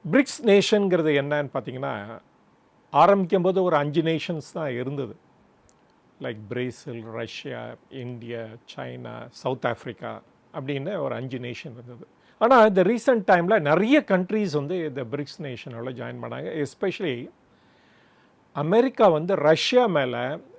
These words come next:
சாங்ஷன் இம்போஸ் பண்ணோன்னே நிறைய கண்ட்ரீஸ் இதுல ஜாயின் பண்ணாங்க.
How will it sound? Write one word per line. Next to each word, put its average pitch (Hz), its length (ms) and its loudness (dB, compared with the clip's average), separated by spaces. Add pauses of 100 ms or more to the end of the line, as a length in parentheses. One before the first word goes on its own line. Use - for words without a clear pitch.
(200)
சாங்ஷன் 220 420 0
இம்போஸ் 151 580 -4
பண்ணோன்னே 117 680 -10
நிறைய 175 420 -2
கண்ட்ரீஸ் 151 320 -6 (120)
இதுல 113 420 -12
ஜாயின் 113 260 -12
பண்ணாங்க. 107 320 -18